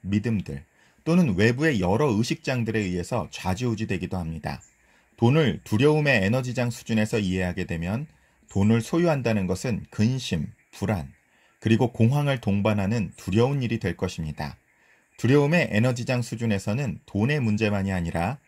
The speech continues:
그 개인의 심리적 문제, 인간관계 등 삶의 전반적인 모든 것이 두려움에 기초한 의미와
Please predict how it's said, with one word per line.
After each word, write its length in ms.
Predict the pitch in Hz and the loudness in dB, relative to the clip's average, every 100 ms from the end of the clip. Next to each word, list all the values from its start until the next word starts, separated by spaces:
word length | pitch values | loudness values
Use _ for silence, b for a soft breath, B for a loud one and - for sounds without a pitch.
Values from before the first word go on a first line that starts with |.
| b b | b b
그 140 | - 110 | -4 -2
개인의 360 | - 107 117 | 2 2 4
심리적 540 | 107 - 180 180 160 131 | 0 2 2 4 0 0
문제, 440 | 90 87 - - - _ - | -2 -4 -6 -10 -14 _ 0
인간관계 640 | 104 127 139 120 95 95 | 2 2 2 0 0 -2
등 240 | - 113 71 _ b b | -2 -4 -6 _ b b
삶의 400 | - 190 185 180 | -2 2 4 2
전반적인 680 | - 110 139 143 131 123 117 | 2 0 2 2 0 -2 -2
모든 360 | 87 110 123 117 | 0 -2 -2 -2
것이 440 | - - 117 87 - b b b | -2 -2 -4 -4 -10 b b b
두려움에 520 | - 120 131 127 123 | 0 4 4 2 0
기초한 520 | - 104 - 127 120 | -2 -6 -2 -2 0
의미와 520 | 90 113 113 87 73 | 0 2 0 -2 -6